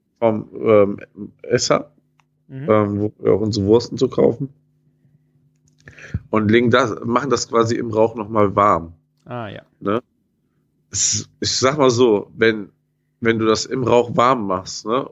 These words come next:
Speaker 1: und das ist bei uns am Stand, dann riechst du ja auch diesen, hast du diesen Rauch in der Nase, also so
Speaker 2: Mhm.
Speaker 1: ein bisschen dieses Gefühl kommt mit rum, ne, aber, ähm, es ist einfach sicher, wir haben, machen Sauerkraut dazu, wir, wir machen Senf dazu, dann,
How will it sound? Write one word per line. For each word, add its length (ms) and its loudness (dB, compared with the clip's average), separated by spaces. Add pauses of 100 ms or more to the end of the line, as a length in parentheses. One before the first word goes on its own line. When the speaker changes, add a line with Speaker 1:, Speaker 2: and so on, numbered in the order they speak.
Speaker 1:
und 160 -8
das 280 -2
ist 300 -2
bei 80 0
uns 180 -2
am 120 -6
Stand, 680 -6 (640)
dann 120 2
riechst 300 0
du 60 6
ja 140 6
auch 180 -2
diesen, 340 -4
hast 220 -2
du 60 0
diesen 160 0
Rauch 280 2
in 100 -6
der 120 2
Nase, 520 0
also 280 -2
so 120 -6
Speaker 2:
Mhm. 200 -12 (420)
Speaker 1:
ein 120 -10
bisschen 500 0
dieses 500 -2 (560)
Gefühl 480 0
kommt 540 -4
mit 360 -4 (200)
rum, 340 2
ne, 300 0
aber, 760 4
ähm, 160 -8 (800)
es 140 0
ist 280 -2 (520)
einfach 220 0
sicher, 360 2
wir 100 4
haben, 260 -2
machen 200 -4
Sauerkraut 560 2
dazu, 380 0
wir, 380 4
wir 100 2
machen 300 -4
Senf 300 -2
dazu, 460 2
dann, 280 2